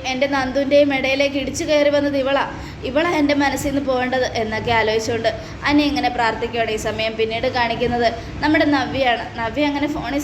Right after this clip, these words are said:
സംസാരിച്ചുകൊണ്ട് വരിക. അപ്പോൾ ആ അഭി, "ഇതാണ് പറ്റിയ ആ സമയം, ഈ സമയം പാഴാക്കാതെ ഇവൾക്കിട്ടൊരു പണി കൊടുക്കാം" എന്നും പറഞ്ഞ് അവിടെ ഇരുന്ന് എണ്ണയെടുത്ത് ആ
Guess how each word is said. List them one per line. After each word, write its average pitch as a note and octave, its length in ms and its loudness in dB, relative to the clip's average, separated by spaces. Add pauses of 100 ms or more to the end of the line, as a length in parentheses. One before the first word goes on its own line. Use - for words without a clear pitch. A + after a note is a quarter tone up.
സംസാരിച്ചുകൊണ്ട് C4 580 0
വരിക. A#3+ 200 4 (440)
അപ്പോൾ E4 180 0
ആ C4 180 4 (320)
അഭി, G#3 200 -4 (280)
"ഇതാണ് C4+ 680 -2
പറ്റിയ A#3+ 400 -2
ആ A#3+ 80 2
സമയം, G#3+ 440 -2 (420)
ഈ D#4 140 -6
സമയം A#3+ 440 0 (140)
പാഴാക്കാതെ A#3 760 0 (340)
ഇവൾക്കിട്ടൊരു D4 640 -2
പണി B3 260 -2
കൊടുക്കാം" A#3 380 0 (140)
എന്നും G#3 220 -4
പറഞ്ഞ് G#3 320 0 (340)
അവിടെ D4 240 4
ഇരുന്ന് A#3 500 -2
എണ്ണയെടുത്ത് A3+ 680 -4 (360)
ആ C#4+ 100 2